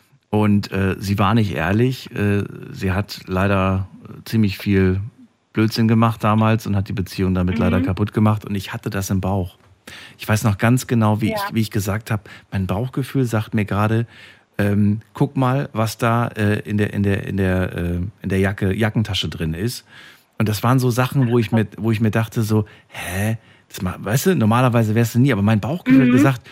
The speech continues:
Speaker 1: „Du musst da jetzt reingucken, du musst da jetzt reingreifen in die Jackentasche.“
Speaker 2: Mhm.
Speaker 1: Und ich sag jetzt nicht, was ich da gefunden hab. Aber es hat, äh, ja, es war ein Schock in dem Moment und es war mir klar, okay, sie ist nicht treu und das Ding ist, äh, vorbei.
Speaker 2: Mhm.
Speaker 1: Und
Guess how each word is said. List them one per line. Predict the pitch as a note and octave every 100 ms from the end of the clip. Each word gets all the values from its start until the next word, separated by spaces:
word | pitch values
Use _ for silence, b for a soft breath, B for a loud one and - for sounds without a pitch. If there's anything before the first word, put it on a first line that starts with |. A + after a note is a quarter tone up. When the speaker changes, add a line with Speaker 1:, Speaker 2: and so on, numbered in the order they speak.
| B -
Speaker 1:
„Du | G#2+
musst | A#2+ - D3+
da |
jetzt | D3 - C3+
reingucken, | E3 D3+ F#2+ -
du | G2+
musst | B2 -
da |
jetzt | C#3+ -
reingreifen | C3+ C#3+ F#2 F2+
in | F2+
die | F#2
Jackentasche.“ | E2 F2 F2 E2+ - F#2+ B B B B -
Speaker 2:
Mhm. | B3+ A3+
Speaker 1:
Und | G#2+ G#2 - -
ich | -
sag | F2+
jetzt | F2+ G2
nicht, | F#2+
was | F#2
ich |
da | E2+ F2
gefunden | F#2 A2 G2 E2+
hab. | D#2+ D#2 B B B
Aber | G#2+ A#2
es | G#2+
hat, | C3+ - -
äh, | F2+
ja, | E2 B2 F#2+
es | F#2+
war | A2+
ein | G#2
Schock | - C3+ - - -
in | B2
dem | B2 B2
Moment | A#2+ B2 B2+ - -
und | A2
es | G2+
war | A2
mir | G#2+ G2+
klar, | - G2+ G2+ -
okay, | F#2+ G2+ F#2+ F#2+
sie | F#2+
ist | - F#2
nicht | E2+
treu | - E2 F2 F#2+
und | F2+ F2
das | F2
Ding | F#2 F2+
ist, | F2 -
äh, | - -
vorbei. | - E2+ D2+ D#2+ D#2 B B B B B _
Speaker 2:
Mhm. | G#3
Speaker 1:
Und | G#2 G2+ G2